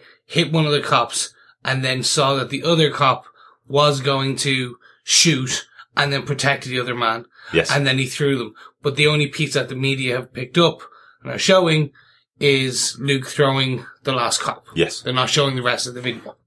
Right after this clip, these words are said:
Speaker 2: Yeah.
Speaker 1: So that's one side of the story.
Speaker 2: Mm-hmm.
Speaker 1: But then he goes further, and then probably the writer as well, they show the cop side when Missy's being interrogated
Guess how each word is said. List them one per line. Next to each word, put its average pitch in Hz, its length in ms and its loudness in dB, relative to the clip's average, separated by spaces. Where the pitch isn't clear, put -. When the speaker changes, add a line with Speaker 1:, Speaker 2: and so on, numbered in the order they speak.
Speaker 2:
Yeah. - 180 2
Speaker 1:
So - 200 0
that's 165 220 -2
one 180 300 4
side 160 240 4
of 117 60 -10
the 123 60 -8
story. 117 460 0
Speaker 2:
Mm-hmm. 107 240 -2
Speaker 1:
But 156 160 0
then 190 180 4
he 190 80 2
goes 175 540 0
further, 151 600 2
and 143 220 -8
then 156 120 -2
probably 190 260 2
the 185 100 -2
writer 175 320 2
as 143 120 -2
well, 147 380 -2
they 165 120 2
show 170 180 2
the 170 100 2
cop 247 320 0
side 120 420 -2
when 151 240 2
Missy's 151 340 0
being 131 300 -2
interrogated 135 720 0